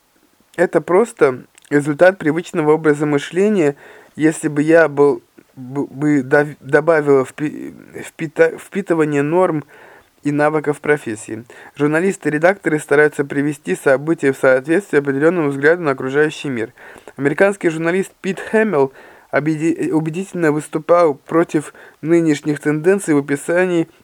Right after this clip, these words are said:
новостей по стандартам непристойной с-, ми-, ми-,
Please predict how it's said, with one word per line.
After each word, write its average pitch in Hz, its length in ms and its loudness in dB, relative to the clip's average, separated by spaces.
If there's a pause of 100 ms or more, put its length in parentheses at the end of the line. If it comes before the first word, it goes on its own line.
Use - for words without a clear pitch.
новостей 143 420 0
по 156 140 -6
стандартам 151 720 0 (1300)
непристойной 156 920 -2 (120)
с-, - 640 -16
ми-, 156 300 -2
ми-, 151 200 -4